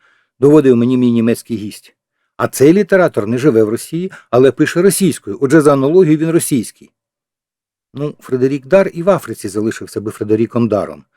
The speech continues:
П'ять сторінок на день, п'ять романів на рік,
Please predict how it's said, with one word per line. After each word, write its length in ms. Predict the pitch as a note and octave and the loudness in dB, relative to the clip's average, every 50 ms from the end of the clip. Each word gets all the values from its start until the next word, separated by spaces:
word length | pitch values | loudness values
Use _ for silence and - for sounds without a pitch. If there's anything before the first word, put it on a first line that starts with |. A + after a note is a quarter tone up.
| _ _ _ _ _ _ | _ _ _ _ _ _
П'ять 180 | _ F#3 F#3+ F3+ | _ 2 2 2
сторінок 500 | - - C#3 A2+ A2+ G#2+ G#2 F#2+ - - | 2 0 0 0 0 -2 -4 -10 -12 -16
на 100 | F2+ F#2+ | -18 0
день, 320 | G#2 C#3+ D#3+ D#3+ D3+ B2 _ _ _ _ | 2 2 2 2 -2 -10 _ _ _ _
п'ять 220 | - E3 E3 - | 2 2 2 2
романів 420 | C3+ A#2 G#2+ G#2 G2 G2+ F#2+ F#2 F#2 | 0 -2 -2 -2 -4 -6 -8 -10 -8
на 140 | F#2 G2+ | -6 -4
рік, 280 | B2+ E3+ E3+ - - | -4 -4 -4 -8 -16